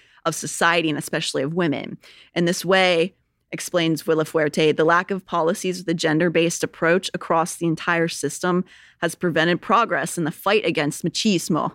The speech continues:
which I, I love that word, um, the main cause of violence against women and feminized bodies.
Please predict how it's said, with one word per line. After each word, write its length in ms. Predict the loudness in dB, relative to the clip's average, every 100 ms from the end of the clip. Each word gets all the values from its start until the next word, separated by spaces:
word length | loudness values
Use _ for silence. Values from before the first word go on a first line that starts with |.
| _
which 180 | -6 0
I, 300 | 2 2 0 -4
I 60 | -4
love 140 | -2
that 120 | -2
word, 220 | -2 -2 -6 _ _ 0
um, 280 | 2 2 -2 -10 -20 _
the 60 | 2
main 260 | 4 4
cause 320 | 2 2 2 0
of 80 |
violence 340 | 0 0 0 -2
against 340 | -2 -2 0
women 280 | 0 2 2
and 140 | 0 -2
feminized 540 | 0 2 2 0 -2
bodies. 580 | 0 2 0 -4 -10 -12